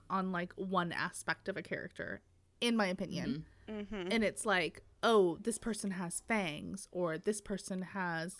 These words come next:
Speaker 1: you know, for instance, scars, which is what
Speaker 2: Mm-hmm.
Speaker 1: I'm going for now. Or, you know, like, uh, ooh, I was gonna say something spoilery in a different Shadowhunter book. Don't fucking do that.
Speaker 2: Mm-hmm.
Speaker 1: Um, oh, they'll,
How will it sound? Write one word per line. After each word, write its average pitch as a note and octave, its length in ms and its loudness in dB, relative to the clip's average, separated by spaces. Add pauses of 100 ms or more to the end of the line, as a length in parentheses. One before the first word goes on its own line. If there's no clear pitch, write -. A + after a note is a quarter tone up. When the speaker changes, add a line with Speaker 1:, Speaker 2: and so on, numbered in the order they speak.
(200)
Speaker 1:
you G3 120 -4
know, D#3+ 80 -4
for - 120 -4
instance, G3 380 -4
scars, - 640 -4 (260)
which F3+ 200 -8
is F#3 120 0
what F#3+ 100 0
Speaker 2:
Mm-hmm. - 100 2
Speaker 1:
I'm E3+ 80 -2
going E3 260 -4
for E3+ 160 -6
now. D3 260 -8 (600)
Or, F3+ 500 6 (840)
you A3+ 160 4
know, E3+ 260 0
like, E3 380 -4
uh, F3 240 -4 (280)
ooh, C4+ 120 2
I A3+ 40 2
was F#3 120 -2
gonna F3+ 160 0
say F#3 160 -6
something A3+ 320 -2
spoilery B3 580 -2
in F3+ 80 -4
a F3+ 40 -2
different F3+ 280 -6
Shadowhunter G3+ 460 -4
book. - 320 -12
Don't G#3 220 -4
fucking G#3 280 -2
do C4 120 2
that. - 220 -4 (460)
Speaker 2:
Mm-hmm. F#3+ 120 0
Speaker 1:
Um, A3 320 8
oh, A#3+ 80 6
they'll, A#3+ 160 4